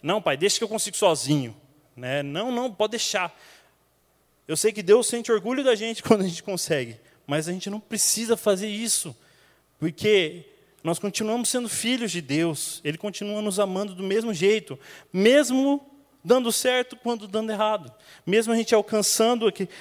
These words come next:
a, a, o sucesso na vida, mesmo a gente não alcançando o sucesso que você acha que é, né? Não o que Deus acha. Mas tenha certeza que os olhos de Deus sempre estarão fixamente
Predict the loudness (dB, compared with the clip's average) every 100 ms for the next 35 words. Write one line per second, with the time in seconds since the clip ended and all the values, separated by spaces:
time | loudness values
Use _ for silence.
0 | -10 0 0 2 2 2 -4 -18 -10 -4
1 | -2 2 4 4 2 -2 0 -2 -2 2
2 | 2 2 -2 -2 2 4 4 2 0 0
3 | -2 -4 -10 -16 _ -20 -20 -20 -16 -8
4 | -4 -2 0 0 -2 2 2 2 2 2
5 | 4 2 -2 -6 -2 -2 -4 -10 -8 -4
6 | -2 -4 -4 -4 -4 -2 -4 -4 -8 -14
7 | _ _ _ -20 -20 _ _ -6 -2 0
8 | 0 -2 -2 -4 -6 _ _ _ _ _
9 | _ 0 2 4 2 0 2 6 6 6
10 | 2 -6 -12 -20 -20 -2 4 4 6 4
11 | 4 0 -2 2 2 2 0 -2 -4 -4
12 | 0 0 0 -2 -2 0 0 0 2 0
13 | 0 -2 -6